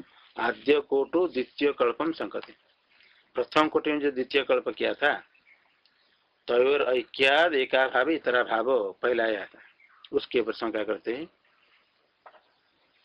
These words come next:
ज्ञानस्य ज्ञेयाव्यतिरिक्तत्वात् ज्ञेयाभावे ज्ञानाभाव इति चेत। हम्म,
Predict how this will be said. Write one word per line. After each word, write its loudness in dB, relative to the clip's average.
ज्ञानस्य 0
ज्ञेयाव्यतिरिक्तत्वात् 2
ज्ञेयाभावे 2
ज्ञानाभाव 0
इति -4
चेत। -4
हम्म, -18